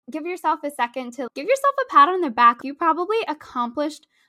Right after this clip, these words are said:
a lot of things over the past year. And this is something that I've had to work on, because in the past, I would maybe look at one specific goal that I had for that year, and maybe I came up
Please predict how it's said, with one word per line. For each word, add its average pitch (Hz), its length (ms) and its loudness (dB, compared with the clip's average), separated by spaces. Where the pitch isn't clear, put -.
a 269 100 2
lot 214 320 2
of 262 200 -6
things 233 360 -10
over 294 200 -6
the 311 100 -6
past 330 420 -2
year. 370 180 -6
And 269 160 -6
this 294 140 -4
is 392 100 -10
something 359 320 -6
that 269 80 -6
I've 254 180 -4
had 240 200 -10
to 240 80 -12
work 196 320 -12
on, 240 240 -4
because 247 260 -8
in 240 140 -8
the 240 80 -8
past, 226 480 -4
I 220 160 -2
would 214 280 -8
maybe 277 240 -6
look 269 200 -2
at 254 140 -8
one 311 300 -6
specific 330 500 -8
goal 233 260 -4
that 226 140 -6
I 220 80 -4
had 208 420 -4
for 269 100 -8
that 285 200 -2
year, 302 240 -2
and 254 240 -4
maybe 269 240 -6
I 262 140 -6
came 262 260 -12
up 254 180 -4